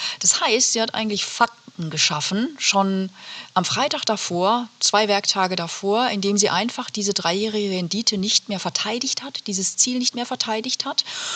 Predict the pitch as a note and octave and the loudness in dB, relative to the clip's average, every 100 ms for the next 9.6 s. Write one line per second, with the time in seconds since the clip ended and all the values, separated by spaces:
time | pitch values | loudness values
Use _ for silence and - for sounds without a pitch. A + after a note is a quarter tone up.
0 | - - - A3 D4 C#4 C4+ - C#4+ - | -8 -6 0 2 2 0 -2 -2 -2 -2
1 | B3 C4 C4 C4 B3+ B3 A3+ - - A3+ | 0 0 0 0 0 2 4 4 2 0
2 | G#3 - - - E3+ - - A3+ A#3 A#3+ | -2 -6 -2 0 -2 0 2 2 2 0
3 | B3 C4 C4 - - C4 A3+ A#3 C4 B3 | 0 0 -2 -4 -4 -2 -2 0 0 0
4 | - G#3+ A3 - F#3 B3 - B3+ B3 G#3+ | -2 -4 -2 -2 0 0 0 -2 -2 -2
5 | G3+ F#3 B3+ C4 A#3+ A3+ A3 G3+ - G#3+ | -2 -4 -6 -4 -2 -2 -4 0 2 2
6 | B3 A#3 A3 G3+ F#3+ C4+ - - - - | -2 -2 -2 0 -2 -4 -6 -6 -8 -12
7 | - - - A3+ A3+ A3+ A3 - - - | -12 -14 2 6 6 4 0 -8 -2 2
8 | G3+ - A3 C4+ - C4 B3+ A3 - F3 | 2 4 4 4 0 -2 0 -2 -2 -4
9 | - A3+ - _ - | -4 -4 -8 _ -8